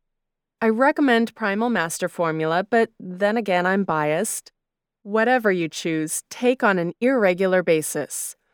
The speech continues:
Much of the benefit we get from these plant compounds is hormetic,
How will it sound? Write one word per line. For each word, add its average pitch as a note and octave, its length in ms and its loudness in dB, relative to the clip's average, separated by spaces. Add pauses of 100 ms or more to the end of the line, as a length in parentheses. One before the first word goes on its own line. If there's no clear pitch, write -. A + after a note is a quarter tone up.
(180)
Much G#3+ 260 -2
of D4 140 -8
the C#4 80 -4
benefit A#3+ 480 2
we A#3+ 100 -2
get A3+ 240 0
from A3+ 220 0
these G#3+ 200 0
plant A#3+ 360 -2
compounds A3+ 640 0
is A3+ 200 0
hormetic, G#3 680 0